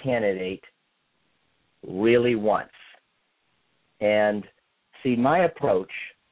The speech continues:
uh, is, is I pre-qualify for the most part before the interview even begins. Then the initial part of the interview is all about finding out what the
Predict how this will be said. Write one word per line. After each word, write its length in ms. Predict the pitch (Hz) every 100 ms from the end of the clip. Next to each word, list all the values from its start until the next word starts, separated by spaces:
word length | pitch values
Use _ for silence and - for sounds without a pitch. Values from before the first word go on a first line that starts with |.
| _ _ _
uh, 340 | 98 98 95 95 -
is, 280 | 110 107 90 -
is 220 | 107 101 87 - _ _ _ _ _ _ _ _ _ _
I 80 | 110 107
pre-qualify 760 | 160 170 165 135 120 120 110
for 60 | -
the 80 | 104
most 260 | 110 110
part 220 | - 104 92
before 340 | 95 117 113
the 120 | 104
interview 300 | 101 92 95
even 200 | 95 92
begins. 400 | 90 85 95 90 -
Then 160 | 123 139
the 140 | 123
initial 380 | 113 151 175 156
part 220 | - 123
of 40 | 101
the 140 | 107
interview 440 | 139 113 95 92 87 - _ -
is 280 | 104 104 98 - _ _
all 340 | 117 139 156 160
about 320 | 135 131 127 -
finding 440 | 123 123 117 113
out 280 | 107 104 95
what 160 | 101 -
the 80 | 101